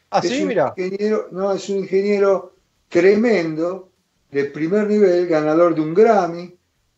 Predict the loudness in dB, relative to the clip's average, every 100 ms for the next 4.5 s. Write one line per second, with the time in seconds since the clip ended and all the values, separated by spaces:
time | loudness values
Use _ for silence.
0 | -14 -6 -4 -2 -2 -2 2 2 0 -4
1 | -10 -14 _ _ _ 4 4 4 0 -6
2 | _ _ _ -8 -4 -2 -2 -2 -4 -4
3 | -8 -18 _ _ _ _ _ -2 0 2
4 | 0 -4 -6 -8